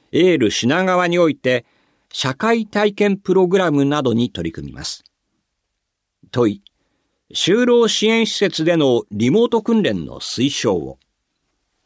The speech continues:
答え、事業所連絡会を通じて実践についての情報共有を図り、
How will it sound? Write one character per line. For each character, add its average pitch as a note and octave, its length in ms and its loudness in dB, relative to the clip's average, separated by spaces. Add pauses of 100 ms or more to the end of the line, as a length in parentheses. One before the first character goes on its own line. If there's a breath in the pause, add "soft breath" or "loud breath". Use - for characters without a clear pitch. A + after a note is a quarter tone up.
(140)
答 A#2 280 -4
え、 E2+ 140 -8 (760)
事 A#2 220 0
業 A3 220 4
所 G#3 200 2
連 G3 200 2
絡 G3+ 160 -2
会 D3+ 220 2
を C#3 100 2
通 D3+ 240 0
じ D3 160 -6
て C#3 260 0
実 C#3 360 -2
践 A3+ 100 2
に G#3 160 0
つ G#3+ 160 -2
い F3+ 100 -2
て E3+ 140 0
の C#3+ 300 0 (120)
情 G#3 300 2
報 G#3 240 2
共 G3+ 260 2
有 A2+ 140 2
を D2 120 -8
図 G2 300 -6
り、 D#2 180 -10